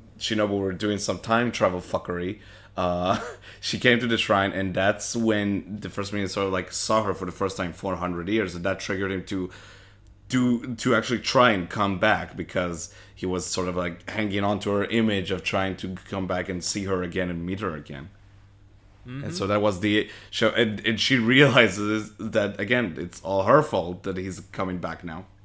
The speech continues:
Speaker 2: I like how throughout this entire conver-, 'cause it is a very long conversation. In fact, it's more than half of the episode where Guyan is just doing all this lore dump and stuff to, to Koyomi. You have these cuts, uh, occasionally to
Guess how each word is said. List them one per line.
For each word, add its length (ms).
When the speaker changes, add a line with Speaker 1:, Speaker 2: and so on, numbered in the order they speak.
Speaker 2:
I 60
like 220
how 320
throughout 320
this 160
entire 340
conver-, 280
'cause 140
it 80
is 180
a 100
very 400
long 400
conversation. 720
In 100
fact, 220
it's 120
more 200
than 120
half 300
of 80
the 140
episode 500
where 160
Guyan 360
is 140
just 280
doing 260
all 100
this 220
lore 260
dump 300
and 140
stuff 360
to, 320
to 160
Koyomi. 520
You 120
have 220
these 220
cuts, 580
uh, 160
occasionally 600
to 540